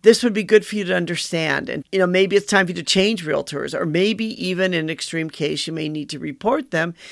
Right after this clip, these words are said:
if you feel that they're just not being ethical or being honest. So I will put a link to this blog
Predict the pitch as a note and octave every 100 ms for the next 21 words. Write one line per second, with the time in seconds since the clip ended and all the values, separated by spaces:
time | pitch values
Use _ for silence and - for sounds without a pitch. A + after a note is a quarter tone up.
0 | - _ G3+ G#3+ A#3+ G#3+ G3 F#3 F3 E3+
1 | D#3+ C3+ E3 - E3 E3 E3 - D3 -
2 | D#3+ D#3 D3+ C3+ C#3+ - C#3+ C#3 C#3 -
3 | - - - B3 B3+ D#4 A4 - F4+ C4
4 | A#3 B3 B3 - - A#3 G3+ G3+ - -
5 | F#3 F#3+ F#3 F#3+